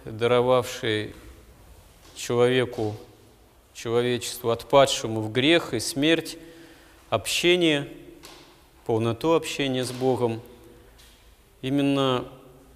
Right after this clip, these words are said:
поэтому и Церковь имеет богочеловеческий характер. И, как кто-то из святых сказал,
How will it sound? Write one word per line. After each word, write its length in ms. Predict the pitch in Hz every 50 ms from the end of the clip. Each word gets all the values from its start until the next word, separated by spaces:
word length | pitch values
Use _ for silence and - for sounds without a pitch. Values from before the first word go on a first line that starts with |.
| - - - - - - - -
поэтому 760 | - 131 139 165 170 170 - 139 135 139 139 135 131 123 123 - - - - - - -
и 200 | 131 127 123 120
Церковь 580 | 120 - - 175 165 156 - 131 113 - -
имеет 500 | 120 117 123 120 117 110 107 101 - - - - - - - - - - - - - 110 110
богочеловеческий 1000 | 120 123 117 107 120 110 - - 123 117 120 120 120 120 113 - - - - 117
характер. 680 | 110 - - 120 135 170 190 185 - - 160 139 135 - - - - - - - - - - - - _ _ _ _ _ _ _ _ _ _ _ _ _
И, 260 | - 127 131 127 123 120
как 560 | 127 - - 135 123 120 - - - - - - - -
кто-то 360 | - - - 127 - - 127
из 120 | 120 117 -
святых 420 | - - 127 - - 135 117 -
сказал, 560 | - - - 123 123 127 170 190 202 190 185